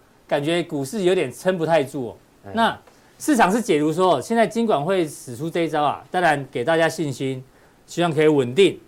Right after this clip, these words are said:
Speaker 1: 然后政府呢有在关注股市，但感觉哦效果好像不佳，因为过去的经验来看的话，哎呀，
Speaker 2: 哎。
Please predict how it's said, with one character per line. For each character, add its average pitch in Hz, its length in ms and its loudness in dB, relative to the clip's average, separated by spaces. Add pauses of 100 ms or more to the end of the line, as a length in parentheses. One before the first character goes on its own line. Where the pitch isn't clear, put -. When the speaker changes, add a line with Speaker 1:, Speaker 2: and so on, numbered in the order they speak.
(280)
Speaker 1:
然 139 100 -4
后 165 80 2
政 208 220 4
府 139 120 -4
呢 139 140 0
有 127 160 0
在 175 140 2
关 175 320 0
注 139 720 -2 (160)
股 165 160 0
市， - 320 0 (440)
但 208 160 -2
感 151 180 0
觉 139 180 0
哦 113 200 -2 (160)
效 220 240 2
果 143 140 -2
好 104 80 -6
像 139 180 -6
不 139 80 -8
佳， 123 240 -6
因 170 80 -4
为 214 60 0
过 226 240 4
去 214 180 0
的 180 140 2
经 190 280 -2
验 185 180 2
来 135 160 -2
看 151 180 -4
的 135 80 -6
话， 139 160 -4
哎 247 80 4
呀， 262 160 2
Speaker 2:
哎。 104 220 -10